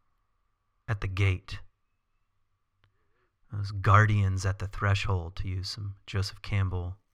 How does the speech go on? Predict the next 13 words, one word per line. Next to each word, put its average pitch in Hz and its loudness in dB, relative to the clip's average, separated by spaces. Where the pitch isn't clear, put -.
mythic 104 2
language, 95 -2
don't 120 0
let 139 0
those 117 0
guardians 117 2
at 107 -4
the 104 -4
gate 107 2
with 101 -2
their 98 4
messages 98 2
like, 95 0